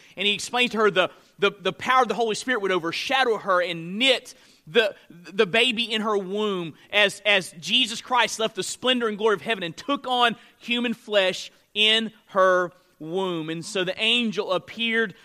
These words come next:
to Mary, and Mary was perplexed, but she finally, in submission, she was an e-, extraordinary young lady. In submission to the Lord, Mary says, "Be it done according to your, uh, be it done to your servant according to your word." She submitted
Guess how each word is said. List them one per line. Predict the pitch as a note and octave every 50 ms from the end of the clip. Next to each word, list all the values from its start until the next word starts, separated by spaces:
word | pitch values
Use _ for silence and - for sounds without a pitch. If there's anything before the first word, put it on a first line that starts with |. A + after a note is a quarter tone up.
| _ _
to | - G3
Mary, | F#3 G3 G#3+ A3 A3 G#3 F#3 F3
and | E3+ E3+ E3+
Mary | G3 A3 A3+ A#3 A3
was | G#3+ G#3 G3+ -
perplexed, | - F#3+ E3 - - A#3 A#3+ A3+ - - - -
but | D3+ F#3 G3 F#3+ F#3+ - - _
she | - - G#3 G3
finally, | - - A3+ A#3 A#3+ B3 A3+ G#3 F#3+ G3 G3+ G#3
in | G#3 G3+
submission, | - - - F#3+ F3 F3 F3+ G#3 A3+ A3 - E3
she | - B3+
was | C#4+ A#3 F#3+
an | F3+ E3+ -
e-, | F3+ D#3+ - -
extraordinary | F3 - - - - A3 G#3+ G3+ G3+ G3 F3+ F3
young | F3+ E3+ E3 E3
lady. | D#3+ E3 D#3+ D3+ C3+ B2 - - _ _ _ _
In | A3 A3
submission | G#3 - G#3+ F3+ E3 E3+ F#3+ A#3 C4+ - - C4 B3 F#3+
to | G3+ G#3+
the | F#3+ F#3
Lord, | E3+ F3+ G3+ A3 A3+ A3 G#3+ G3+ F#3+ E3+
Mary | E3 F3 F#3 G3+ G#3+ G#3 G#3 G3+
says, | - - - - F#3+ F#3+ F#3+ F#3+ F3 - _ _ _ _ _ _ - C3
"Be | D#3 G#3+ A#3
it | A3+ F3 F3 D3+
done | G#3 G#3 A3 A3 G#3+ F#3
according | - - - G#3+ G#3 G#3 G3+ G3 -
to | - G3+
your, | G3 F#3+ F3 - D#3+
uh, | E3 - - - A#2+ D#3+
be | E3+ A3
it | A3+ F3+
done | G#3 G#3+ G3+
to |
your | G3+ F#3+ F3
servant | - A3 G#3+ G#3+ A3 - -
according | - - - G3+ A3 G#3 G3+ G#3 G3 -
to | - G#3+
your | G#3 G3+ G3 F3 D#3 F3+ E3+ F3 F3 F3 D#3+
word." | C#3+ C#3+ D3+ D3 C3 B2+
She | - F#3+
submitted | D#3+ - E3 C#3+ C#3 C#3+ E3 G3 A3+ B3 A3+ G3+ E3